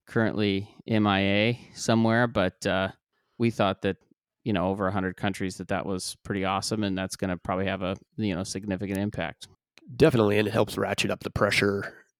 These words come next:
Speaker 2: on India, China, and Russia to join in. There's also been some good news as well in terms of pledges to phase out coal. Unfortunately, the U S didn't sign on to the pledge, and the underlying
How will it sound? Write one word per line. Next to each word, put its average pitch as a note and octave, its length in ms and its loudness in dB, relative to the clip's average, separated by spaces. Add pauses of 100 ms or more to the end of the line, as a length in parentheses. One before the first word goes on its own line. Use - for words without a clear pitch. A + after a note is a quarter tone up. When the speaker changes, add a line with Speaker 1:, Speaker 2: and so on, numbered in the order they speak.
(140)
Speaker 2:
on G#2+ 460 2 (320)
India, G#2+ 320 0
China, G2 300 -2
and F#2+ 100 -4
Russia G2 300 -2
to - 120 -4
join G2 360 -2
in. F#2+ 320 -8 (680)
There's A#2+ 160 4
also A#2+ 220 6
been G#2+ 360 -2 (100)
some G#2+ 240 0
good G#2+ 160 2
news G2+ 340 -4
as G2+ 160 -4
well B2+ 260 8
in G#2 100 2
terms G2+ 340 -2
of F#2+ 160 -8
pledges G2+ 440 -2
to F#2 140 -2
phase G2+ 300 -2
out - 140 -6
coal. C3+ 440 6 (720)
Unfortunately, A#2 420 6
the G#2+ 40 4
U A2 120 8
S - 400 2
didn't G#2 260 0
sign G#2 340 2
on G#2+ 240 2
to G2 480 0
the - 120 -6
pledge, G2+ 760 -2
and G2 520 -4 (300)
the A#2 340 -4
underlying G2+ 840 0